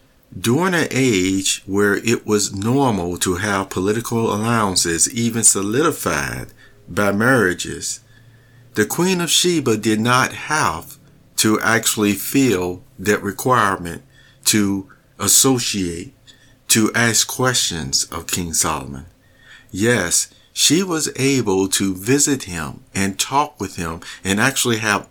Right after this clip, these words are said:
all her deep questions, which you know she had many, answered, all without having to give up her vast empire.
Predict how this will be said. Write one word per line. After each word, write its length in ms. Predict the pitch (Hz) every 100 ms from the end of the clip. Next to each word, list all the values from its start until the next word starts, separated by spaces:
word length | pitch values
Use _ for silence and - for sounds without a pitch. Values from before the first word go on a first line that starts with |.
| -
all 460 | 135 165 165 160
her 240 | 120 101 95
deep 420 | 87 110 160 -
questions, 580 | - 165 180 - 98 92
which 280 | 95 - 139
you 160 | 160
know 240 | 147 165 143
she 320 | - 156 143 147
had 120 | 143 123
many, 460 | 143 127 90 87 _ - - - _ _ _
answered, 600 | 110 107 85 - 71 - _ _ _ _ _ _ -
all 560 | 143 165 101 78 82 - _ _ -
without 500 | 101 104 104 101 90
having 520 | 131 120 90 85 87 - _ _ -
to 160 | - 92
give 300 | 104 104 98
up 180 | 95 -
her 220 | 95 87
vast 520 | 90 92 92 - -
empire. 640 | 95 90 85 78 - -